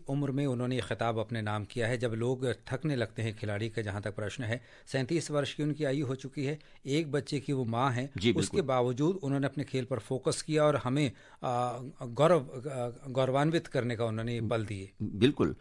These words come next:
Speaker 2: और सबसे महत्वपूर्ण बात यह है, ब-, अ, अथर भाई, के देखिए, rapid और, अ, श-, श-, chess में, दोनों में फ़र्क है, rapid chess और जो ऐसे
Speaker 1: बिल्कुल,
Speaker 2: chess जो
Speaker 1: बिल्कुल।
Speaker 2: होता है,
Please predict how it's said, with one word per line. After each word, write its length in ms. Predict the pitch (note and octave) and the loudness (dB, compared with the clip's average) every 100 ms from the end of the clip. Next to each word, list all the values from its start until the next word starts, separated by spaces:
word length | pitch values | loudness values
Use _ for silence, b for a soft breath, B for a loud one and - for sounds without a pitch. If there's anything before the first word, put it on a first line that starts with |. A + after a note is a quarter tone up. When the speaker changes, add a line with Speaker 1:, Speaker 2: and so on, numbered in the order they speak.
| b b | b b
Speaker 2:
और 240 | A#2 C3+ | 8 8
सबसे 340 | C#3+ E3 - G3 | 8 4 4 4
महत्वपूर्ण 400 | D#3 D#3 F3 E3 | 4 6 4 6
बात 220 | D#3+ D#3+ | 6 6
यह 200 | C#3 D3+ | 4 4
है, 260 | D3+ D#3 B2+ | 6 4 2
ब-, 440 | A2 G#2+ G#2+ G#2 - - - | 2 4 4 2 -2 -12 -4
अ, 20 | |
अथर 500 | A2+ A2 G2 G2+ G#2+ | 0 2 2 2 4
भाई, 220 | A2+ A#2 | 4 4
के 400 | A2+ A#2 A2+ G#2+ | 2 4 4 2
देखिए, 560 | - - F#2+ G#2 B2+ A#2+ | -2 -4 -2 0 2 4
rapid 480 | G2 F#2+ C#3+ C3 | 4 4 2 4
और, 220 | A#2+ A#2 A2 | 4 4 4
अ, 1000 | A2 G#2+ - G2+ G2 F#2+ - F#2+ - G#2+ | 2 0 0 0 0 -2 -4 -6 -6 -10
श-, 160 | - | -8
श-, 680 | - F2 - F2 F#2+ C2 - | -6 -6 -6 -4 -4 -4 -2
chess 260 | - G#2+ - | 2 4 4
में, 160 | A2+ G2+ | 0 2
दोनों 200 | F#2+ G#2+ | 2 2
में 140 | A2 | 0
फ़र्क 280 | G#2 G#2 A2+ G#2+ | 2 2 2 0
है, 80 | |
rapid 260 | F#2+ F2+ G2 | -2 -2 -6
chess 300 | - G2 - | -4 -4 -2
और 180 | F2 - | -6 -6
जो 100 | - | -8
ऐसे 80 | G#2 | -4
Speaker 1:
बिल्कुल, 240 | A#2+ A#2 | -2 -2
Speaker 2:
chess 80 | C3 | -2
जो 60 | F#2+ | 0
Speaker 1:
बिल्कुल। 200 | B2 F2 | 0 -2
Speaker 2:
होता 200 | F2 D#2+ | -2 -4
है, 160 | G2 | -6